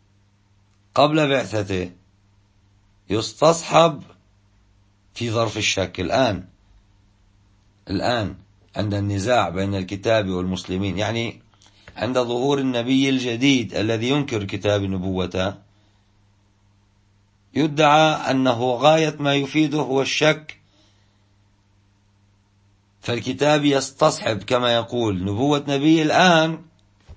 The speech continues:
يقول النراقي كما يستصحب الكتاب نبوة نبيه، يستصحب هذا العدم الذي كان قبل بعثته، عدم النبوة،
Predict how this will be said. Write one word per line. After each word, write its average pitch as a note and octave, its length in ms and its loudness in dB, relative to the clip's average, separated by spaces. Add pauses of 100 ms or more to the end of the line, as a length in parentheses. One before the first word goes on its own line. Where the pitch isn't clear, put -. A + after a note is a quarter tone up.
(540)
يقول D3 320 2
النراقي C3 580 2
كما D3 320 2
يستصحب B2+ 500 -4
الكتاب F#2+ 680 -2 (1400)
نبوة G#2 800 0 (440)
نبيه، C3+ 680 2 (680)
يستصحب C3+ 560 -2
هذا A2 340 0
العدم C#3+ 460 2
الذي A2+ 340 -2
كان C#3+ 580 0 (600)
قبل G2 360 0
بعثته، F#2+ 540 -2
عدم F#2+ 340 -4
النبوة، F#2 640 -2